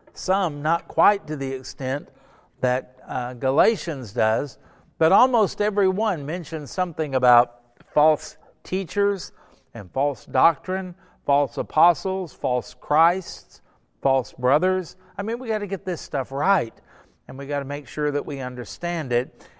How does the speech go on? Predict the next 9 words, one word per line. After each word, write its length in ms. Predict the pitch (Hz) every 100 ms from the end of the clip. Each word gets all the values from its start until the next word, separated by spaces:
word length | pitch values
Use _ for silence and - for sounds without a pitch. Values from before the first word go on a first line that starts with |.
| _
And 340 | 165 170 165 -
it 240 | 180 160
wasn't 420 | 165 208 226 233
just 380 | 143 180 196 -
a 60 | 170
problem 600 | - 170 170 165 165 160
for 140 | 156
back 400 | 139 135 147 147 151
then. 640 | 123 131 117 98 87 90